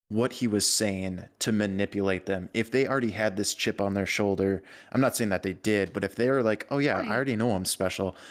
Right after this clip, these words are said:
Speaker 1: okay, then what else was he saying that they didn't already know or needed to hear for him to, like, get a hold of 'em?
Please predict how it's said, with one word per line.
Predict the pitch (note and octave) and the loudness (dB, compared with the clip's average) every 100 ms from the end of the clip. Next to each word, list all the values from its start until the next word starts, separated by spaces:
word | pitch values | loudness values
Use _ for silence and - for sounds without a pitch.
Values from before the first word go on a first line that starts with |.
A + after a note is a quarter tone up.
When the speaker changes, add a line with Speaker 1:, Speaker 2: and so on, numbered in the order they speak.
| - - | -12 -4
Speaker 1:
okay, | D3+ | -2
then | A2+ A#2 | 0 0
what | A2+ F3+ | 0 2
else | B2 A#2+ - | 2 0 -2
was | G#2 | -4
he | G#2+ | -4
saying | G2 - A2+ G#2 F#2+ F#2 F2+ - - - _ _ _ - | -2 0 0 0 -2 -4 -8 -12 -20 -20 _ _ _ -6
that | A2 G#2 G2 | 0 0 0
they | A#2 A2+ | 0 2
didn't | A#2 - | 2 0
already | G#2 G#2 G#2 G2 | 0 2 2 0
know | F#2+ F#2+ G2+ G#2+ A2+ A2 | -2 0 2 2 2 0
or | G#2 | 0
needed | G2+ G#2 G2+ F#2+ | 0 0 0 -2
to | - | -8
hear | - - A2+ F#2+ F2+ F2 E2+ - - _ _ | -8 -2 2 2 0 -2 -8 -16 -20 _ _
for | - | -4
him | A2 A2 G2 | -2 0 -2
to, | - | 0
like, | F#2+ F2+ - - _ _ _ _ _ - | 2 2 -2 -14 _ _ _ _ _ -2
get | A2 | 0
a | |
hold | F#2 G2+ F#2+ | 0 0 2
of | F#2+ F#2 | 0 -2
'em? | F#2+ F2+ | -4 -6